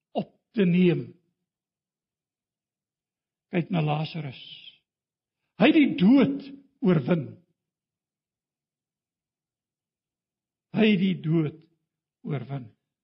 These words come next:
En Hebreërs voer-, fokus natuurlik baie sterk op die verheerliking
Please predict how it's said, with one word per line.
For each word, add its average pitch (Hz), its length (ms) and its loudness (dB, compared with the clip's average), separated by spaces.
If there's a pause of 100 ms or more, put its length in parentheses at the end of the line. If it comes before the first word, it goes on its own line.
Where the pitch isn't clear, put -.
(460)
En 208 160 2
Hebreërs 196 540 2
voer-, 202 320 -2
fokus 214 260 -6
natuurlik 185 400 -8 (240)
baie 180 300 2
sterk - 260 -12 (720)
op - 160 -14
die 185 160 -6
verheerliking 143 960 -6